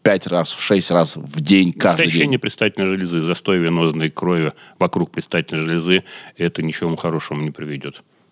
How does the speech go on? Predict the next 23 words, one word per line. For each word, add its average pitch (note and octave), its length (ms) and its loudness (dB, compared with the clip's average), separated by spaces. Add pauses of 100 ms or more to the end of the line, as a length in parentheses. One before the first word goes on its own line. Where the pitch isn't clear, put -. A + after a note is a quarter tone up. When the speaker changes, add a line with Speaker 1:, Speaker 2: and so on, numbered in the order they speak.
(160)
Speaker 2:
Да, F#2 240 2
сначала G#2 440 0
будет D#2 240 -6
нормально, G#2 520 0
но D#2 100 -2
потом G#2 360 0
у G2+ 40 4
него F#2+ 120 2
будет G2 280 2
дискомфорт, E2+ 680 -2
ломота, D#2+ 520 0
боли, E2 480 2 (460)
э, D2+ 380 0
вокруг E2+ 540 0
предстательной D#2 540 -6
железы, D#2 300 -4
в D2+ 100 -12
яичках D2 540 -2
будут D2 300 -6
боли, D2 360 -6 (680)
не D#2+ 160 0
в E2 40 0
яйцах. C2+ 500 -8